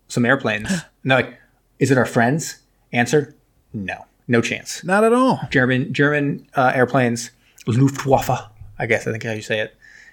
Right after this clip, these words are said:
Speaker 1: And they attack, and the, they're able to, to shoot 'em down. But, like,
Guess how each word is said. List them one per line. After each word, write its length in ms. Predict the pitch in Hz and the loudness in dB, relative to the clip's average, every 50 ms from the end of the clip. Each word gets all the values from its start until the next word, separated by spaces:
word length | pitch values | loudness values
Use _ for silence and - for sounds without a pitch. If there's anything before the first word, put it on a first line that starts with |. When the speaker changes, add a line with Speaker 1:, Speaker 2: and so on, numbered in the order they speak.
| _ | _
Speaker 1:
And 240 | - 120 123 123 123 | 0 2 2 4 4
they 280 | 120 117 117 113 113 - | 4 4 4 4 4 2
attack, 580 | 123 117 - - 180 165 131 127 - - - - - - - - - - | 2 0 0 -2 0 0 0 -2 -4 -6 -14 -16 -20 -20 -20 -20 -4 0
and 140 | 131 123 123 | 2 2 4
the, 40 | 117 | 4
they're 320 | 131 175 139 131 175 220 | 2 2 2 2 4 2
able 200 | 226 185 160 139 | 2 2 2 2
to, 320 | - 123 113 107 - - - - - | 2 2 2 2 0 -4 -8 -16 -4
to 300 | - 123 107 104 104 - - _ | -2 0 0 0 -2 -8 -10 _
shoot 200 | - - - 190 | -6 0 2 4
'em 120 | 190 143 120 | 4 4 2
down. 280 | 113 104 101 110 - 165 87 85 - - - - - - - - | 2 0 0 0 0 0 0 -2 -4 -10 -18 -20 -16 -14 -4 0
But, 100 | 127 123 | 2 4
like, 220 | 117 107 104 - | 4 2 0 -2